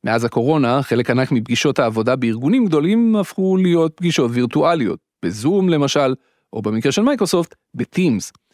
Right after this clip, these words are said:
ופתאום, בגלל שזה הכל דיגיטלי, מייקרוסופט יכולה עכשיו להשתמש בכלי בינה מלאכותית בשביל לפרק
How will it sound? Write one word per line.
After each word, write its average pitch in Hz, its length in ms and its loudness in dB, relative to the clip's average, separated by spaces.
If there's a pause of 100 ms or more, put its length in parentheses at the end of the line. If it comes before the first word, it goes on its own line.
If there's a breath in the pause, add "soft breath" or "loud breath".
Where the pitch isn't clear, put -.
(360)
ופתאום, 180 500 0 (180)
בגלל 90 220 0
שזה 151 220 0
הכל 127 380 0
דיגיטלי, 139 600 -2 (100)
מייקרוסופט 143 680 -2
יכולה 110 300 0
עכשיו 143 180 -2
להשתמש 143 480 0
בכלי 135 320 -2
בינה 147 240 0
מלאכותית 131 640 -2
בשביל 143 220 0
לפרק 143 440 0